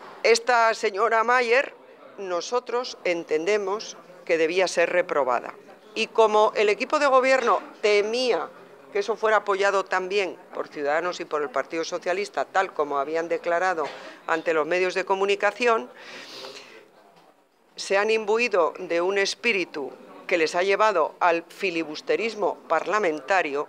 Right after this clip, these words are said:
de convocar este pleno cuando el registro ya estaba cerrado, es decir, ayer a las catorce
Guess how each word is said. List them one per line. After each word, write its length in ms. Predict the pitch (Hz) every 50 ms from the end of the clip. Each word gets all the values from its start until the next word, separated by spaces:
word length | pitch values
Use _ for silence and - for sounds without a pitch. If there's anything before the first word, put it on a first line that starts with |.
| - 170
de 240 | 156 196 175 139 - - _ _ _ - - - - - - - -
convocar 420 | - 196 202 196 196 190 254 262
este 220 | 277 262 - 277 254
pleno 420 | - 254 262 277 277 302 311 302 -
cuando 280 | - 175 175 180 175
el 80 | 175 156
registro 580 | 180 175 160 - - - - - 247 247 - - -
ya 240 | 165 180 202 196 - -
estaba 480 | - 165 - - 190 190 190 202 190 - - -
cerrado, 520 | - 175 160 160 165 180 180 160 135 123 - - _ _ _ _ - -
es 120 | 185 170
decir, 300 | 180 180 175 - 208 190
ayer 320 | 165 156 156 214 247 247 - -
a 80 | - 151
las 180 | 151 143 - -
catorce 640 | - 139 135 - - 220 220 - - 240 240 -